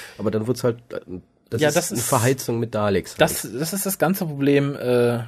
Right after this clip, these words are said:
Speaker 2: der ganzen Folge, weil in Daleks in Manhattan gab's sehr viele gute Ansätze. Zum einen der Kontrast zwischen den armen Leuten in Hooverville und direkt gegenüber wird das große Empire State Building gebaut.
Speaker 1: Das ja immer strahlte, egal ob tags oder nachts, es strahlte.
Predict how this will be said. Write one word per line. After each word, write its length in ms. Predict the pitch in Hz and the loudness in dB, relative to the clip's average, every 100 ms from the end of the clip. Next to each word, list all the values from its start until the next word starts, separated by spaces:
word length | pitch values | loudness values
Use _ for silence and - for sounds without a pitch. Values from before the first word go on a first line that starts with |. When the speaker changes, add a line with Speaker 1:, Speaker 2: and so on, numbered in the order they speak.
| - 135 | -12 -4
Speaker 2:
der 80 | 123 | -2
ganzen 300 | 120 - 180 | 0 -2 0
Folge, 400 | - 98 98 104 | 2 2 0 -2
weil 320 | 110 151 214 | 4 4 4
in 100 | 143 | 4
Daleks 260 | 147 156 143 | 4 4 2
in 40 | |
Manhattan 400 | 120 143 - 214 | -2 -2 0 0
gab's 260 | 170 156 - | 2 2 2
sehr 140 | 175 | 0
viele 220 | - 185 | 0 -2
gute 260 | 170 170 - | -2 -4 0
Ansätze. 460 | 151 135 104 107 | 2 2 0 -2
Zum 160 | 110 - | -10 -8
einen 140 | 127 139 | -2 -2
der 80 | |
Kontrast 400 | 131 131 - 160 | -2 -4 0 0
zwischen 180 | - 156 | 0 -2
den 140 | 127 - | -2 0
armen 320 | 120 139 135 | 0 2 6
Leuten 340 | 123 127 127 | 6 6 2
in 160 | 117 120 | -2 0
Hooverville 480 | 156 202 196 214 214 | 4 6 6 4 2
und 400 | 143 143 - 135 | 0 -2 -2 0
direkt 160 | 147 | 2
gegenüber 300 | 147 135 147 | 2 2 2
wird 100 | 127 | 0
das 100 | 123 | -4
große 280 | - 143 143 | 0 2 2
Empire 320 | 123 117 - | -2 -2 -4
State 280 | 113 120 127 | 0 0 0
Building 240 | 117 101 98 | -2 -2 -4
gebaut. 320 | 95 120 - | 2 4 4
Speaker 1:
Das 100 | 101 | 2
ja 80 | - | -2
immer 160 | 107 | -2
strahlte, 640 | 107 - 87 85 92 90 - | -2 -4 -2 -2 -4 -8 -8
egal 240 | 85 90 | -6 -4
ob 140 | 87 - | -6 -6
tags 420 | 92 92 90 90 | -4 -4 -6 -8
oder 140 | 80 | -8
nachts, 480 | 82 87 - - - | -8 -8 -12 -16 -10
es 100 | 85 | -8
strahlte. 560 | - 170 160 - - | -6 -6 -8 -8 -12